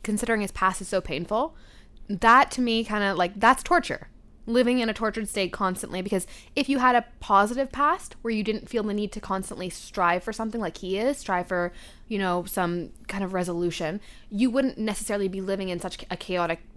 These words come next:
place in the present. But I think the fact that he does have to deal with what,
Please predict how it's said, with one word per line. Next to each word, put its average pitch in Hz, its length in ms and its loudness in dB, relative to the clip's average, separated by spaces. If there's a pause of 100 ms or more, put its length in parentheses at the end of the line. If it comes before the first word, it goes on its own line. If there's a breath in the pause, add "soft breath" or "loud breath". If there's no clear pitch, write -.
(140)
place 180 580 -2
in 180 80 -4
the 170 40 -4
present. 156 400 -4 (440 loud breath)
But 233 180 2
I 202 100 4
think 254 480 -2 (600)
the 202 160 -2
fact 202 200 4
that 185 120 -2
he - 100 -10
does 180 180 -2
have 180 140 -6
to - 80 -16
deal 175 120 0
with 180 120 -8
what, 165 160 -6